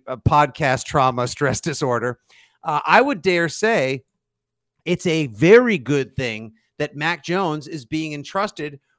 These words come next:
with more of the offense, because if anyone has an idea what this passing game is supposed to look like,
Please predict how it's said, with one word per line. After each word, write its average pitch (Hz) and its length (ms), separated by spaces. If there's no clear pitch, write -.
with 156 200
more 180 400
of 139 140
the 151 120
offense, 165 680
because 165 440
if 170 120
anyone 240 360
has 170 240
an 156 80
idea 160 360
what 170 220
this 160 160
passing 180 540
game 147 300
is 135 100
supposed - 380
to 139 40
look 202 240
like, 131 260